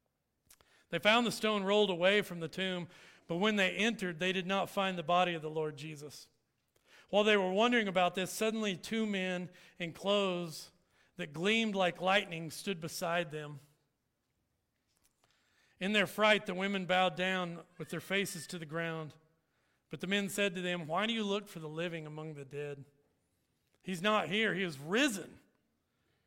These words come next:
Remember how he told you while he was still with you in Galilee? "The Son of Man will be delivered to the hands of sinners, crucified, and on the third day be raised again."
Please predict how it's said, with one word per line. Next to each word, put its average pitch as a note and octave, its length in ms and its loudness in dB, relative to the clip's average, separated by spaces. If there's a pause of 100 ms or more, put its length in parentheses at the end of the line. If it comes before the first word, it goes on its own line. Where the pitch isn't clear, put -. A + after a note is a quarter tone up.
(220)
Remember A3+ 340 4
how A3+ 140 6
he A3 80 4
told G#3 340 0
you B3 140 0
while G#3+ 140 6
he G3 60 0
was F#3 120 -6
still G#3+ 240 0
with A3+ 260 -2
you A#3 100 0
in F#3+ 120 -4
Galilee? G#3+ 580 0 (1400)
"The D3 60 -14
Son A#3 240 2
of A3 60 0
Man G#3+ 380 4
will F3 80 -2
be F3+ 120 -4
delivered F#3+ 440 2
to F3 80 -6
the D#3 100 -6
hands G3+ 240 -2
of E3 80 -10
sinners, F3+ 500 -4 (220)
crucified, E3 640 -2
and D3+ 100 -8
on F#3+ 120 -2
the F3+ 80 -6
third G#3 300 0
day G3 200 0
be E3 140 -6
raised E3+ 420 -4
again." D3 380 -12